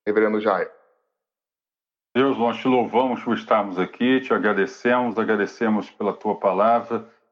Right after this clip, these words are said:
Speaker 2: Senhor Deus, que vem atravessando os séculos, Senhor Deus, que o Senhor moveu a tua palavra, usou a tua palavra como estupim dessa reforma. Muito obrigado, Senhor Deus, porque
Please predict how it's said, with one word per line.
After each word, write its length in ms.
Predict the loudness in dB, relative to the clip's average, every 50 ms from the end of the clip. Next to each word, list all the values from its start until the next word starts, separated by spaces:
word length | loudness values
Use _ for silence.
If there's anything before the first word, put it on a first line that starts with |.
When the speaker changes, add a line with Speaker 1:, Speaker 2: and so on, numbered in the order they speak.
| _ _ _ _ -6
Speaker 2:
Senhor 100 | -6 -2
Deus, 280 | 0 0 0 0 0
que 120 | -2 -4 -4
vem 200 | 0 0 0 0
atravessando 640 | 0 0 0 0 0 -2 -4 -4 -4 -4 -2 -2 -2
os 100 | -4 -8
séculos, 600 | -10 -8 -2 0 0 0 0 -2 -4 -6 -8 -8
Senhor 260 | -6 -6 -6 -4 -4 -2
Deus, 440 | 0 0 0 0 -2 -6 -12 -20 _ _ _ _ _ _ _ _ _
que 60 | -6
o 40 | -6
Senhor 440 | -4 -2 -2 0 2 2 2 2 2
moveu 680 | 2 2 2 0 0 -2 0 2 2 2 2 2 0
a 60 | 0
tua 300 | -2 -4 -6 -4 -4 -2
palavra, 480 | 0 0 2 4 4 4 2 2 0 -2
usou 440 | -6 -6 -6 0 0 2 2 2 2
a 40 | 2
tua 200 | 0 0 0 2
palavra 440 | 0 0 2 2 2 2 2 0
como 240 | -4 -4 -4 -4 -4
estupim 480 | -4 -6 -6 -8 -8 -2 2 2 2 4
dessa 280 | 2 0 -2 0 0
reforma. 640 | 0 0 -2 -4 -2 0 2 2 2 0 -2 -4 -8 -12 _ _ _ _ _ _ _ _ _ 0
Muito 180 | 2 2 2
obrigado, 500 | 0 -2 -2 0 2 4 4 4 2 0
Senhor 280 | -4 -4 -2 -2 -2 0
Deus, 280 | 2 0 0 0 -2
porque 600 | -6 -10 -10 -12 -6 _ 0 2 2 2 0 -2